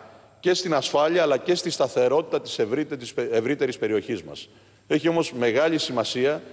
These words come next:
να εκτιμεί, να εκτιμάει κανείς με ρεαλισμό, με πραγματισμό αυτό που ζούμε και αυτό που υπάρχει γύρω μας και με τον τρόπο που μπορούμε κάθε φορά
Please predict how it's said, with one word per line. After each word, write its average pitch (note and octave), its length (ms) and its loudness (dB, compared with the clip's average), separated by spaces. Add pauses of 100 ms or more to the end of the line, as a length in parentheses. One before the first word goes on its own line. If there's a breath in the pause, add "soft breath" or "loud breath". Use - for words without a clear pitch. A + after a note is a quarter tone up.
(260 loud breath)
να A#2+ 200 0
εκτιμεί, A#2+ 880 -2
να A2+ 100 -2
εκτιμάει B2+ 420 0
κανείς C3 580 -2
με A2 120 2
ρεαλισμό, G2+ 560 0
με C3 120 -2
πραγματισμό G2+ 920 -2 (280 loud breath)
αυτό A#2+ 300 0
που C3 180 -2
ζούμε B2+ 320 0
και A2 100 -4
αυτό B2 180 0
που A2+ 100 -6
υπάρχει A2 360 -2
γύρω G2+ 300 2
μας D3 280 -6 (300 loud breath)
και C#3 120 2
με C3 120 2
τον A2+ 280 2
τρόπο E3+ 360 4
που D3 120 -6
μπορούμε A#2+ 540 4
κάθε C3+ 300 -2
φορά B2 500 2